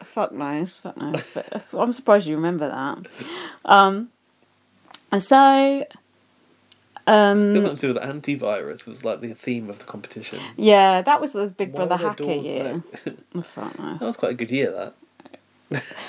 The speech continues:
Speaker 1: No, well, relatively with the ones you've seen, it was, yeah.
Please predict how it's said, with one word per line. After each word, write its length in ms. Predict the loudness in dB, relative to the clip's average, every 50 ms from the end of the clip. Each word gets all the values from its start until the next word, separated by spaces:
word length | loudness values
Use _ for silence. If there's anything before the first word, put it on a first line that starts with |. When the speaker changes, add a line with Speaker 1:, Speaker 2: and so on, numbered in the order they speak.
| -18 -16 -12 -10
Speaker 1:
No, 280 | -8 -8 -8 -8 -10 -8 -2
well, 500 | 4 6 8 8 8 6 2 -2 -8 -12 -14 _ -20 -20 -16 -14 -14 -12 -12 -12 -8 0
relatively 680 | 6 6 6 8 6 4 0 -2 -6 -6 -4 -4 -4 -4
with 120 | -4 -2
the 100 | -2 -2
ones 220 | -2 -4 -6 -6 -6
you've 180 | -6 -6 -6
seen, 280 | -6 -6 -4 -4 -4 -6
it 80 | -8 -6
was, 280 | -6 -4 -6 -6 -6 -6
yeah. 320 | -4 -4 -4 -4 -4 -6